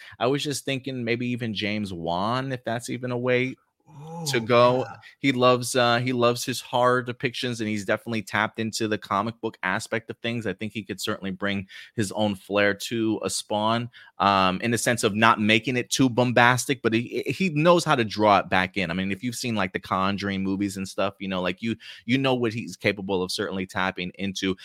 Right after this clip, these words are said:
Speaker 1: And I, I think we might have mentioned this. I don't know if we mentioned this for a Spawn movie in the past, but I think you might have thrown out the name,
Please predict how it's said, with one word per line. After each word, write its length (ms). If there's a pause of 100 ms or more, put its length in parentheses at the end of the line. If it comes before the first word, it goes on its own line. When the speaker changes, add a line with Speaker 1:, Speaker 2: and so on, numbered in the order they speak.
(120)
Speaker 1:
And 160
I, 160 (160)
I 80
think 220
we 80
might 200
have 140
mentioned 380
this. 140
I 40
don't 140
know 100
if 100
we 100
mentioned 380
this 140
for 580
a 80
Spawn 400
movie 220
in 80
the 80
past, 420
but 80
I 40
think 240
you 100
might 160
have 120
thrown 200
out 140
the 80
name, 400